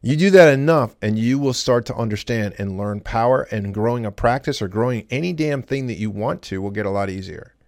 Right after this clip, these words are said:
Now, there is no absolute. There's no perfect to this. I'm not perfect to this, right? When I'm now teaching this and doing this podcast, guess what? I'm thinking about, "Hey, how could I do that better?"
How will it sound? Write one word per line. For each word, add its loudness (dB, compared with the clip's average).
Now, 0
there 4
is 6
no 8
absolute. 0
There's -6
no 2
perfect 0
to -6
this. -8
I'm -6
not -4
perfect -8
to -4
this, -8
right? 4
When 0
I'm 0
now 0
teaching -6
this -2
and -6
doing 0
this -4
podcast, -6
guess -4
what? -6
I'm -10
thinking -8
about, -6
"Hey, -6
how -12
could -6
I -8
do -6
that -8
better?" -12